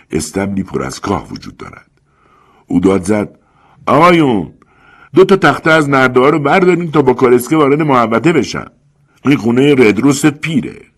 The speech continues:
می‌دونستم نزدیک خونه اون هستیم. ماه اوت اونو به دیوونه خونه بردن.»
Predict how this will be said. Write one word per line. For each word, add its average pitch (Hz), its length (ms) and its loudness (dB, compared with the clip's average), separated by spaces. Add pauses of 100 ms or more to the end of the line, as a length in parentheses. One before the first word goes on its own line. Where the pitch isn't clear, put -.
(520)
می‌دونستم 107 640 0
نزدیک 95 380 -2
خونه 90 280 -4
اون 82 220 -4
هستیم. - 380 -14 (680)
ماه 135 340 2
اوت 143 340 0 (480)
اونو 135 180 2
به 139 100 4
دیوونه 113 380 2
خونه 113 240 -2
بردن.» 64 380 -6